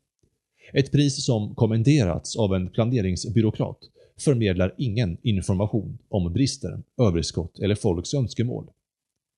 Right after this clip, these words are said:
Det sker till exempel när staten tar över och planerar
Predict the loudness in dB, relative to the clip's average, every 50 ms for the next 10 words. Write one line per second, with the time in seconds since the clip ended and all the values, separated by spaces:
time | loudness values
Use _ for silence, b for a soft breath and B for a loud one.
0 | _ _ _ _ _ _ _ _ 0 0 2 4 4 4 4 4 4 2 2 2
1 | 2 0 0 0 -2 -4 -4 -4 -4 -4 -2 -2 0 2 4 4 4 4 2 0
2 | -2 -2 0 2 2 2 2 4 2 2 2 0 0 -2 -2 -2 -4 -6 -4 -2
3 | 0 0 2 2 2 0 -2 -2 -6